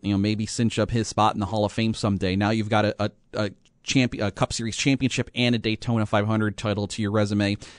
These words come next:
That almost will make it a lock for him, uh, to maybe be,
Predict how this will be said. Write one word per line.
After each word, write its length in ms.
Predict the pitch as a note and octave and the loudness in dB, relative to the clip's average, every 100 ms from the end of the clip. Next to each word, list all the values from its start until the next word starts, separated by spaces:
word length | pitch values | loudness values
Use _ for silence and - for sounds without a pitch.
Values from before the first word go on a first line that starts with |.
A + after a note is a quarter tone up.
| - | -4
That 200 | A2+ A#2+ | 2 2
almost 320 | A#2 A2 G#2+ | 4 2 0
will 100 | G#2 | 0
make 180 | G#2 A2 | 0 0
it 80 | G#2+ | 0
a 40 | |
lock 440 | F#2 F#2+ A2 G#2+ - | 0 4 4 2 -4
for 200 | - G2+ | -10 -4
him, 340 | G2+ F#2 F#2 - - - - | -2 -2 -4 -8 -20 -20 -6
uh, 220 | F#2 F2+ | -2 -2
to 200 | E2+ G#2+ | -2 -2
maybe 260 | G2 G2 G2 | 0 -2 -4
be, 240 | F2 F#2+ | -6 -6